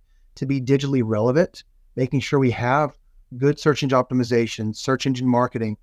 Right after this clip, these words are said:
We have to have our providers out there with profiles, with bios, with reviews, because people treat healthcare now like Amazon.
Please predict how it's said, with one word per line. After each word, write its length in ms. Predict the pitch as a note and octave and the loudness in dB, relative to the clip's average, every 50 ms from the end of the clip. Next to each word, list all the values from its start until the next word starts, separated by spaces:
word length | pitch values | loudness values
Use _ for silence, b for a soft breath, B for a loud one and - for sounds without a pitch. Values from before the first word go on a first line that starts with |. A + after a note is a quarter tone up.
| _ _ _ _ _ - | _ _ _ _ _ -4
We 80 | C3 | -2
have 160 | B2 C#3+ C3+ | 0 0 0
to 80 | - C3 | -2 -2
have 200 | G#2+ B2+ C3 C3 | 0 0 2 2
our 100 | C3+ C3 | 0 0
providers 500 | - - C3 B2 A#2+ B2 A#2+ A#2+ A#2+ - - _ - | 0 0 0 2 2 2 2 0 -2 -4 -8 _ -4
out 300 | C3+ C3 C3 D3 - - | 0 0 0 0 0 -4
there 300 | A#2+ A2 G#2+ G#2 G#2 - _ _ _ _ | -6 -6 -6 -6 -8 -12 _ _ _ _
with 180 | - B2+ - _ - | -8 -8 -8 _ -2
profiles, 760 | - C#3+ D#3 D#3 - - B2+ A#2 A2+ A2 A2 A2+ - - | 0 2 2 2 0 0 0 2 2 2 0 -2 -4 -4
with 220 | - A#2 - A#2 G2+ | -6 -6 -6 -4 0
bios, 600 | B2 A#2+ B2+ C#3+ C#3+ B2+ A2+ A2 A2 G#2+ - - | 2 2 4 4 4 4 2 2 -2 -4 -6 -6
with 140 | B2+ - - _ _ _ - | -8 -8 -8 _ _ _ -2
reviews, 680 | C3+ B2+ A2+ A#2+ A#2+ B2 D3 F3+ F#3+ D3 A#2 A2 - | -2 0 0 0 0 2 4 4 4 4 2 0 -4
because 320 | - B2 A#2+ - B2+ A#2+ - _ _ _ _ - | -6 -6 -4 -2 -4 -4 -6 _ _ _ _ -8
people 300 | - - D#3 - - C#3+ | -4 -2 -2 0 0 -2
treat 400 | C3+ - - - D3+ C#3+ C3 B2+ | -2 -2 -4 -2 -2 -2 -2 0
healthcare 420 | - C3 C3+ C3 - - - B2 A#2+ | 0 -2 -2 -2 -2 -2 -2 0 0
now 220 | A#2 A#2 A#2 A#2 | 0 0 0 0
like 220 | A#2+ A#2+ A#2+ - | 0 -2 -2 0
Amazon. 560 | - C3 F3 F#3+ D3 - A2+ G#2 - - A2 | 0 0 2 2 0 -2 -4 -8 -8 -10 -14